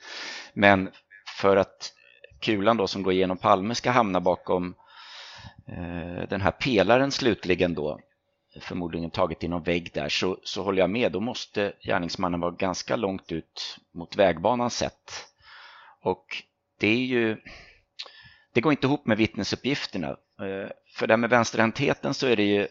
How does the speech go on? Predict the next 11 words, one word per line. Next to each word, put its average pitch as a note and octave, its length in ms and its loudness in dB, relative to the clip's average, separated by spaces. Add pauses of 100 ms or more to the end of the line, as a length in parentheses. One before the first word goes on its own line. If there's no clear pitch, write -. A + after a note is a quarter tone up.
(140)
den A2+ 200 -4
enda G#2+ 200 2
som B2+ 320 0 (1080)
rakt F2+ 360 -6
ut - 380 -8
säger B2 640 2
det F#2 120 0
i F2+ 100 0
princip E2+ 560 -4
är E2+ 140 0
ju E2 380 -2